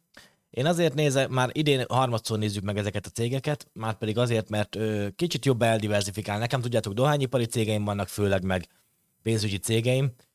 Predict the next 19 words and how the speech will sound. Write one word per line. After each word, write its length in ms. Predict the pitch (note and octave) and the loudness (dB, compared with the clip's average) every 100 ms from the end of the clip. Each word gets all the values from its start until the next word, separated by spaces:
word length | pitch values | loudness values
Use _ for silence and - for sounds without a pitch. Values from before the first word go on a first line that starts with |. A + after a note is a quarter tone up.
| _ | _
Kicsit 260 | - B2 A#2 | -4 -4 0
jó 140 | B2 | 2
lenne 220 | A2+ G#2 | 2 2
eldiversifikálni 840 | G#2+ A2 G#2 G2+ F#2+ F#2 G2 G2 G2 | 0 0 -2 -4 -4 -8 -4 -4 -2
más 280 | A2+ B2+ | -2 -2
irányba 320 | - D#3+ D#3+ E3 | 0 0 2 2
is. 200 | E3 - _ _ | 2 -4 _ _
Ezek 280 | - E3+ C3+ | -4 0 2
között 380 | C#3+ D3 A#2+ - | 2 0 0 0
a, 180 | G#2 F#2+ | 0 2
a, 360 | G2+ F#2 G#2 | 0 0 0
a 60 | G2+ | 0
versenyzők 480 | A#2+ B2 A#2 G#2 G#2 | -2 0 -2 -2 -2
között 280 | A2+ G#2+ G#2 | -2 -2 -4
azért 240 | G2 F#2+ | -6 -2
van 140 | B2 | -2
olyan, 180 | G#2 G2 | -2 -2
ami 120 | G2 | -2
szerintem 300 | F2+ G2 F#2+ | -4 -4 -6